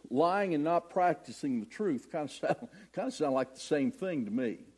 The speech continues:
But as I studied this, I thought, thought about it and thought, you know,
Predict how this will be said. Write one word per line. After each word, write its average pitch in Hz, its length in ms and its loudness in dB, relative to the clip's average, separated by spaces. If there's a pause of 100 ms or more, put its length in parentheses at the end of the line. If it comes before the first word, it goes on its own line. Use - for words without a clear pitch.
(1200)
But 175 80 6
as 165 100 2
I 180 120 8
studied 285 440 4
this, 160 200 2
I 277 100 6
thought, - 540 0
thought 233 160 4
about 147 320 4
it 151 100 0
and 143 100 -6
thought, 160 360 0
you 220 60 -4
know, 180 280 2